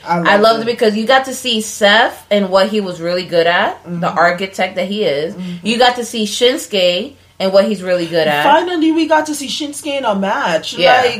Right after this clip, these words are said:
Speaker 1: uh,
Speaker 2: exactly. In a good match.
Speaker 1: in a good
Speaker 2: Not
Speaker 1: match. The last time we saw Shinsuke in a good match was, what? Takeover, him versus Bobby Roode?
Speaker 2: Yeah.
Speaker 1: Like,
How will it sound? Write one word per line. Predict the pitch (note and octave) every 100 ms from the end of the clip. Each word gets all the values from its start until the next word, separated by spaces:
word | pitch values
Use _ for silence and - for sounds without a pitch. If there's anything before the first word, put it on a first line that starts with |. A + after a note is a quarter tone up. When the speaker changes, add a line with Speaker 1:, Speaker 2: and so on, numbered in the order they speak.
| F#3
Speaker 1:
uh, | F#3+
Speaker 2:
exactly. | F3+ E3 E3 C#3+
In | A3
a | A#3+
good | A#3 C#4+ A3
match. | D#3 D3 G#3
Speaker 1:
in | C4
a | C4+
good | A3 D4+
Speaker 2:
Not |
Speaker 1:
match. | G3 G#3+ G#3+
The | C4+
last | C#4 C#4+ D4+
time | D#4+
we | D#4
saw | D#4 D#4
Shinsuke | D#4 D4 D4
in | C#4+
a | C4+
good | C4+ C4+
match | C4 C4
was, | B3 A#3+ A3
what? | A3 A3 F3 - - _ _ -
Takeover, | C#4 A#3 A3+ C4 B3 A#3+ A#3+ A#3+ C4+
him | C4 B3
versus | A#3 A#3+ B3 A#3+ A#3 F#3+
Bobby | F3 G#3 A3 A#3+
Roode? | G#3+ A#3+ E4 - -
Speaker 2:
Yeah. | D#3+ C#3 A2+ A2+ - _ -
Speaker 1:
Like, | A#3 C4 C4+ C4 G3+